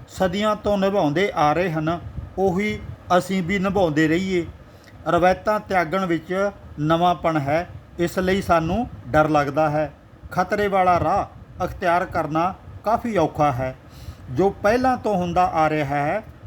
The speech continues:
ਉਸ ਵਿੱਚ ਖਤਰੇ ਨਹੀਂ ਹਨ। ਨਾਲੇ ਉਹੀ ਕੰਮ ਹੋਰ ਕਿੰਨੇ ਸਾਰੇ ਲੋਕ ਵੀ ਕਰ ਰਹੇ ਨੇ। ਇਸੇ ਲਈ ਪੁਰਾਤਨਤਾ ਵੱਲ ਭੀੜ ਵੱਧਦੀ ਜਾਂਦੀ ਹੈ ਤੇ ਨਵੀਨਤਾ ਵੱਲ ਕੋਈ ਵਿਰਲਾ ਟਾਵਾਂ ਹੀ ਆਉਂਦਾ ਹੈ।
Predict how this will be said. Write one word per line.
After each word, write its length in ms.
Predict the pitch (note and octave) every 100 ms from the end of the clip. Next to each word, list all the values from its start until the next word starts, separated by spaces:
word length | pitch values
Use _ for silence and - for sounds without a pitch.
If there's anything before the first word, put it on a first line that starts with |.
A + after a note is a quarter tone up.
| -
ਉਸ 180 | G3+ G#3+
ਵਿੱਚ 320 | G#3 G#3+ G#3
ਖਤਰੇ 360 | - F3 F3+ F3
ਨਹੀਂ 240 | C#3+ E3
ਹਨ। 200 | D3 A#2+ - - - -
ਨਾਲੇ 380 | C#3+ E3+ F#3+ F#3 - - - -
ਉਹੀ 300 | G3 F#3+ A#3
ਕੰਮ 340 | - G#3 F#3+
ਹੋਰ 420 | D#3+ D#3 F#3+ F#3 - - -
ਕਿੰਨੇ 260 | A3 A3+ A#3+
ਸਾਰੇ 320 | - G3+ G3+
ਲੋਕ 280 | F#3 G3 D#3+
ਵੀ 180 | G3+ G#3
ਕਰ 220 | G3 F#3+
ਰਹੇ 140 | G#3
ਨੇ। 200 | F#3+ F#3 - - - -
ਇਸੇ 300 | F#3+ F#3+ F3+
ਲਈ 300 | D#3+ F3+ G#3 - - - -
ਪੁਰਾਤਨਤਾ 640 | F#3 F#3 F#3 G#3 G3 G3+ F3+
ਵੱਲ 340 | D#3+ F#3 G3+ - - -
ਭੀੜ 220 | A3+ D#3+
ਵੱਧਦੀ 400 | D3 D#3+ E3+ G#3+
ਜਾਂਦੀ 460 | F#3 D#3+ D#3 F3 F3+
ਹੈ 280 | G3 G3 - - G3+
ਤੇ 100 | F#3+
ਨਵੀਨਤਾ 580 | E3+ E3 F3 F#3 F#3+ F3
ਵੱਲ 300 | D#3+ F3+ G#3 - -
ਕੋਈ 120 | F#3+
ਵਿਰਲਾ 340 | E3 E3 E3+ F3
ਟਾਵਾਂ 400 | E3 D3 D3 D#3
ਹੀ 180 | D#3 G3+
ਆਉਂਦਾ 320 | E3 B2+ B2+
ਹੈ। 160 | G#2+